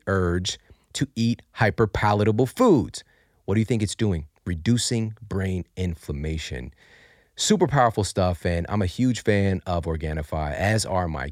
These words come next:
kids, my wife. I give it to everybody. I just came, when I got here, I gave some to my producer as well,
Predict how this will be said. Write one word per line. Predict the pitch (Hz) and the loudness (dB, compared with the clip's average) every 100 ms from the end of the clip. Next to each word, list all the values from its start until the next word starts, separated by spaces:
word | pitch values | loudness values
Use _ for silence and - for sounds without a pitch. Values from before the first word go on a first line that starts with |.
| - | -10
kids, | - 135 127 120 113 - - - | 2 6 6 4 2 -4 -10 -10
my | 87 | -8
wife. | 76 101 113 110 92 | 0 2 4 2 0
I | 78 | -6
give | 85 80 | -4 -6
it | 78 | -8
to | - 73 - | -8 -8 -2
everybody. | 113 113 101 92 | 2 4 2 2
I | |
just | 90 - | 0 0
came, | 101 98 87 - - | 0 0 -4 -12 -6
when | 95 | -2
I | |
got | 98 113 | 2 2
here, | 123 110 | 4 2
I | |
gave | 101 117 101 | 4 2 2
some | - 107 104 101 - - - | 2 2 2 -2 -10 -18 -2
to | 104 | 2
my | 95 | 2
producer | 92 85 117 110 101 | 2 2 2 2 0
as | 92 90 | 0 2
well, | 95 87 82 | 2 2 0